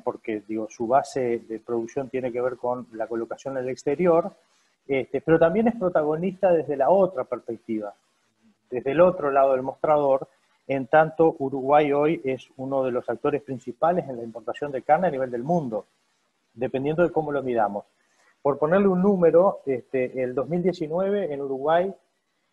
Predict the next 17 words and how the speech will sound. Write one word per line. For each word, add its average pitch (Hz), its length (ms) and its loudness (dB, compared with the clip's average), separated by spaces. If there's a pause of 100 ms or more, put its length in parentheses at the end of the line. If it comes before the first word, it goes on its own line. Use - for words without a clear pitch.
(140)
eh, 127 140 -6
cerró 143 480 0
con 151 200 -2
un 160 120 -6
veinticinco 151 520 -6
por 139 160 -6
ciento 160 440 -6
de, 143 320 -6 (100)
de 117 120 -20
su - 160 -12
consumo 139 440 -10
de 127 100 -8
carne 151 480 -2 (920)
bovina 160 600 -2
de 127 160 -6
origen 143 260 -8
importado. 113 760 -2